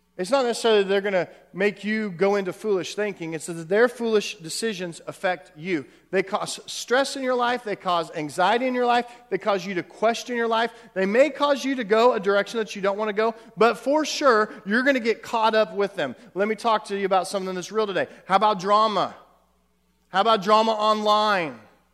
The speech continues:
Huh? How about, how about Facebook and, and, and, and Insta-, Instagram and Snapchat and all these things? And, and you get caught up, you know, you see that stuff, and all you, you know, even texting, all you gotta read is text. Like what he said, right?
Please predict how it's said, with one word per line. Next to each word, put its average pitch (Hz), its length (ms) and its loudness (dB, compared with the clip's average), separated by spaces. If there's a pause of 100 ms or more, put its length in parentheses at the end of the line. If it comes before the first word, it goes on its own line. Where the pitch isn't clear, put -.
(560)
Huh? 196 220 2
How 208 120 0
about, 208 200 -2
how 190 60 2
about 202 360 -2
Facebook 214 800 0
and, 175 160 -2 (300)
and, 175 180 -2
and, 180 300 -4
and 180 240 -6
Insta-, 208 600 -2 (220)
Instagram 214 760 -2
and 208 100 -2
Snapchat 214 640 0
and 202 100 0
all 208 140 6
these 214 180 2
things? 226 200 0 (240)
And, 208 180 -2
and 196 240 -4
you 220 160 0
get 254 180 -2
caught 247 300 2
up, 269 260 4
you 226 120 -4
know, 233 140 2
you 240 180 0
see 240 240 -2
that 247 160 2
stuff, 240 240 -2
and 202 100 -4
all 196 180 2
you, 214 160 -4
you 202 120 -4
know, 175 340 -2
even 233 220 -2
texting, 175 520 -2
all 175 80 0
you 226 120 -2
gotta 220 180 0
read 196 140 -2
is 165 100 -8
text. 160 240 -10
Like 208 120 -2
what 208 100 -2
he 185 80 -2
said, 156 240 -6
right? 185 280 -2